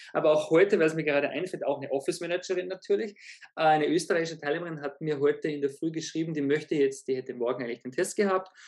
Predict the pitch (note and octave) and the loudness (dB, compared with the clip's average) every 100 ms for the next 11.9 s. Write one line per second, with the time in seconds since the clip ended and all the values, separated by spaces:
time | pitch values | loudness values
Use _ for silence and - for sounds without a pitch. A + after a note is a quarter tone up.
0 | - D#3 D#3 D#3 D#3+ D#3+ D3 C#3 - C3+ | -8 -4 0 0 2 0 -2 -6 -8 -8
1 | C3+ F3 G3+ C#3+ B2 A#2+ - - - D3+ | 0 -2 0 0 0 0 -4 -6 -4 -4
2 | B2 G#2 - _ C3+ C3+ F3+ F#3+ D#3 C3 | -6 -10 -14 _ -2 2 4 6 6 2
3 | - D3+ E3+ F3+ F3 D#3+ D3 - C3+ D3 | 0 -2 0 0 0 -4 -4 0 2 4
4 | D#3 E3 - C#3 C#3 C3+ B2 C3+ C#3 C3+ | 2 0 -2 -4 -2 -2 -2 -4 -6 -4
5 | C3+ C3+ B2+ A2 - - - - _ - | 2 2 2 -6 -16 -20 -20 -20 _ -6
6 | E3 E3 E3+ F#3+ F3+ F3+ D#3 G3+ G#3 F#3 | 2 6 8 6 4 2 4 4 2 2
7 | E3+ G#3 G3+ F#3+ D#3+ F3 G3+ G#3 E3 D3 | 0 2 2 2 2 6 6 6 2 0
8 | E3 - G#3 A#3 G3 F#3+ F#3 F3 D#3+ D3 | -4 -4 -2 0 0 0 0 0 -6 -6
9 | D#3 E3 E3 - E3 D#3+ - G3 D3+ D#3+ | -6 -4 -4 -4 -6 -8 -4 -4 -4 -6
10 | D#3 D#3+ C#3+ C#3 C3+ C3 B2+ - C3+ B2+ | -8 -4 -4 -4 -2 -2 -2 -6 -8 -8
11 | A2 A#2 B2 C3+ C3+ D#3 C#3 C#3 C#3+ | -8 -6 0 2 2 2 0 0 -8